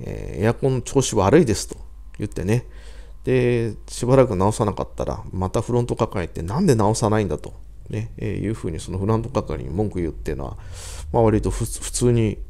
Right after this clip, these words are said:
やる人多いと思うんですけど、アメリカの場合、ね、えー、フロント係はね、受付でエアコンの修理人じゃないんで、フロント係にね、「エアコンの修理」って言っても、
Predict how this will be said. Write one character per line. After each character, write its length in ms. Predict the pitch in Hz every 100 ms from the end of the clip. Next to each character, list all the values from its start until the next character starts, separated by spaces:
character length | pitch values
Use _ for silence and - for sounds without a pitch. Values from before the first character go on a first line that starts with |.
| -
や 120 | 107
る 60 | 117
人 260 | - 95
多 80 | 104
い 60 | -
と 80 |
思 120 | 73 62
う 40 |
ん 40 |
で 60 | 58
す 120 | -
け 100 | -
ど、 220 | - 71 - - - - - - - - -
ア 80 | 120
メ 100 | 143
リ 80 | 147
カ 100 | 143
の 120 | 131
場 180 | 123 110
合、 40 | 95 - - -
ね、 240 | 113 113 - - -
え 260 | - - 107
ー、 500 | - - - - -
フ 160 | -
ロ 100 | 214
ン 60 | 262
ト 120 | 254
係 280 | 226 196 160
は 100 | 85
ね、 200 | 90 101 -
受 160 | -
付 220 | - 143
で 200 | 123 107
エ 40 | 127
ア 60 |
コ 140 | 175 165
ン 40 |
の 60 | 165
修 280 | - 143 151
理 100 | 156
人 220 | 160 147
じ 60 | 98
ゃ 20 |
な 140 | 92
い 60 | 107
ん 120 | 71
で、 320 | 87 82 - - - -
フ 80 |
ロ 80 | 143
ン 40 | 156
ト 80 | 156
係 340 | 151 143 120
に 80 | 92
ね、 240 | 110 120 -
「エ 120 | 120
ア 40 | 123
コ 120 | 127
ン 40 |
の 60 | 123
修 220 | - 127
理」 80 | 113
っ 0 |
て 120 | - -
言 100 | 76
っ 20 |
て 160 | -
も、 240 | 80 78